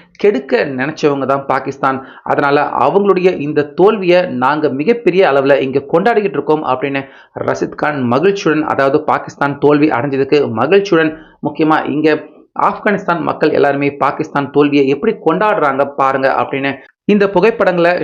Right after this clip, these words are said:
ஷேர் பண்ணி பாகிஸ்தான் அணிக்கு எதிராக தற்போது ரஷீத் கான் அவரு பேசியிருக்காரு. அதே போல ஆப்கானிஸ்தானை ஆட்சி பண்ணிக்கிட்டு இருக்க தாலிபான்ஸ் அவங்க கூட நம்ம இந்தியாவுக்கு ஆதரவாக தான் பேசியிருக்காங்க.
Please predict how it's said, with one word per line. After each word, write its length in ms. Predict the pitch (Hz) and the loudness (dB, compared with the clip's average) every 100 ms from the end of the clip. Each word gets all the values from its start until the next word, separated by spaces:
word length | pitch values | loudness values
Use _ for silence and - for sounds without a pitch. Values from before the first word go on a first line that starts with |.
| - | -4
ஷேர் 260 | 143 151 160 | -2 -2 -2
பண்ணி 260 | 143 147 147 | -4 -4 -4
பாகிஸ்தான் 560 | 143 131 143 - 139 | -2 -4 -4 -6 -6
அணிக்கு 380 | 135 131 135 131 | -4 -6 -2 0
எதிராக 260 | 135 143 139 | 2 2 0
தற்போது 360 | 127 - 139 | -2 2 2
ரஷீத் 360 | 123 117 - - | 2 0 -4 -4
கான் 240 | 131 135 | -4 -2
அவரு 280 | 135 123 139 | -2 0 0
பேசியிருக்காரு. 500 | 131 131 135 135 135 - - - | 0 -2 -2 0 -2 -4 -18 -4
அதே 220 | 120 147 | 0 2
போல 320 | 175 175 - | 4 2 2
ஆப்கானிஸ்தானை 640 | 135 170 - 185 180 180 175 | -2 -2 -2 -4 -4 -2 0
ஆட்சி 420 | 160 156 165 165 | 0 0 -2 -4
பண்ணிக்கிட்டு 380 | 139 143 139 131 | -2 -2 -2 -4
இருக்க 320 | 139 143 139 - _ _ 170 | -2 -2 -4 -12 _ _ 0
தாலிபான்ஸ் 460 | 214 190 185 180 | 0 0 -2 -4
அவங்க 440 | - - 147 226 196 | -4 0 0 0 -2
கூட 240 | 175 165 | 0 0
நம்ம 200 | 147 135 | 0 -4
இந்தியாவுக்கு 560 | 117 143 147 143 - - | -4 0 2 2 0 0
ஆதரவாக 420 | 120 147 139 131 | 0 2 0 0
தான் 200 | 139 139 | 0 0
பேசியிருக்காங்க. 680 | 139 135 127 131 131 135 | -4 -4 -4 -4 0 2